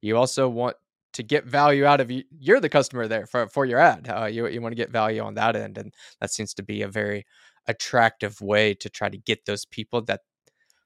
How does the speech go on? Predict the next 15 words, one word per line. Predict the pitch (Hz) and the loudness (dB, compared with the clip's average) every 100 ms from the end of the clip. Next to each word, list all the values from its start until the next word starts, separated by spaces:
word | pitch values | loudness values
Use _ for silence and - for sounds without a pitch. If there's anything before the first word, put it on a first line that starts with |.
| _ | _
they | - 113 | -8 -2
already | 131 139 | -2 2
clicked. | 240 269 - | 6 6 4
So | - - - | -16 -12 -4
let, | 113 120 - | 0 0 0
let's | 135 131 - | -2 -2 -8
try | - 147 | 2 2
to | 123 | 4
get | 127 | -2
them | - 120 | -2 -4
to, | 110 104 _ | -4 -10 _
to | - | -14
click | - 131 - | -2 -2 0
back | 117 110 113 | 2 2 -2
again. | 120 104 - | -8 -8 -8